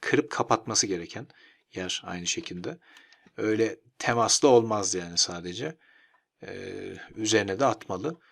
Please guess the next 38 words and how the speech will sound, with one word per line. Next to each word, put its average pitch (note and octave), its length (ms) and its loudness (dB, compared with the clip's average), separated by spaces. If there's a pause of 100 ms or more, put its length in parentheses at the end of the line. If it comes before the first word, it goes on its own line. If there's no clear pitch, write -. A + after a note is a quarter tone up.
(680)
Böyle D#3 240 10
bir E3 100 12
durum D3 260 10
var A2 120 6
yani G2+ 260 -2
ittifak - 380 -8
için - 180 -2
arkadaşlar. G2+ 720 -2 (380)
Şu - 200 -4
anda B2+ 340 -2
birincil B2+ 420 2
direncimiz, G#2+ 560 0 (160)
birincil A2 380 0
desteğimiz, F2+ 560 -2 (100)
ikincil A2+ 440 0
direncimiz, F#2+ 600 -2 (520)
ikincil G#2+ 420 -4
desteğimiz. F2 560 0 (120)
Bu - 60 0
şekilde A#2 320 4
takip A#2 340 2
edebilirsiniz. C3 680 0 (480)
Ee, G#2 400 -4 (160)
böyle C#3 200 4
söylemiş C#3 600 4
olalım. C#3 380 2 (380)
Zaten D#3 380 0
çok D3+ 240 2
fazla A2+ 360 4
üzerine A#2+ 380 0
konuşacak A2+ 580 0
bir G2+ 100 -4
durum A2 260 -4
yok. F#2+ 240 -8
Dediğim G2+ 260 -4
gibi F2 140 -4
sık - 260 4
sık, - 320 0